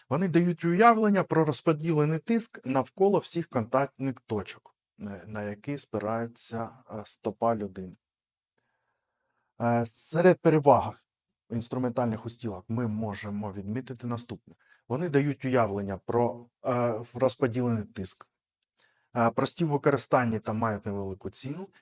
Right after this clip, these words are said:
Їх можна використовувати, е, для результатів хірургічного втручання або ортосування для зняття тиску прямо в реальному масштабі часу. Але, е, є і недоліки.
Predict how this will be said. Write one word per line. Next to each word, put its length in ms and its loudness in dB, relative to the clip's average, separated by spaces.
Їх 140 -6
можна 240 0
використовувати, 960 0
е, 340 0
для 380 0
результатів 680 -2
хірургічного 580 -2
втручання 520 -6
або 240 -2
ортосування 800 -4
для 180 4
зняття 360 -2
тиску 500 -4
прямо 360 2
в 60 0
реальному 480 2
масштабі 540 -2
часу. 440 -4
Але, 520 4
е, 320 0
є 300 0
і 240 -2
недоліки. 720 -2